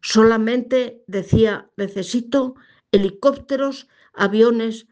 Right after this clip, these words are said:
barcos, mi familia está en la mar". Estaba, eh, totalmente desorientado, totalmente agotado. Pero gracias a su aviso, los equipos de rescate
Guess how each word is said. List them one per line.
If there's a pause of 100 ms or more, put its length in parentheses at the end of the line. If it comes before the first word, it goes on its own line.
(140)
barcos,
mi
familia
está
en
la
mar". (1080)
Estaba,
eh,
totalmente
desorientado,
totalmente (280)
agotado. (800)
Pero
gracias
a
su
aviso, (1900)
los
equipos
de
rescate